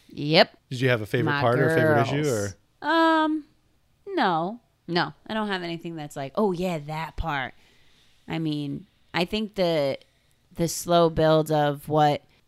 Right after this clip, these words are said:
Speaker 1: Jason Wingard is doing, like, planting these seeds in Jean's mind over time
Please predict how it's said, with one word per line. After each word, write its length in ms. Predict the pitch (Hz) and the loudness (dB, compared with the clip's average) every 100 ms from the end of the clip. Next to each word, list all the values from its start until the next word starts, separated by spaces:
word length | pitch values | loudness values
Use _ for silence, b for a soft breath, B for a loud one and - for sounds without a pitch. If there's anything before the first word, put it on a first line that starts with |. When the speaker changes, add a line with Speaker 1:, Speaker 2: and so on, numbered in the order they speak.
| _ | _
Speaker 1:
Jason 320 | - 170 165 | 2 2 2
Wingard 380 | 160 156 156 151 | 0 2 2 2
is 140 | 151 - | 0 -2
doing, 520 | 160 156 151 147 147 | 0 2 0 -2 -4
like, 420 | 143 139 - - _ | -6 -8 -16 -20 _
planting 500 | - 156 151 156 147 | -6 -2 -2 -2 -2
these 220 | 147 151 | 0 -2
seeds 440 | - 151 147 151 147 | -2 -2 0 0 -2
in 160 | 147 147 | -4 -2
Jean's 380 | 151 147 147 | -2 -2 -2
mind 540 | 147 147 143 143 143 - | -4 -2 0 0 -2 -4
over 260 | 147 143 147 | -6 -4 -8
time 720 | - 151 147 147 147 147 151 | -4 -2 0 0 -2 -2 -6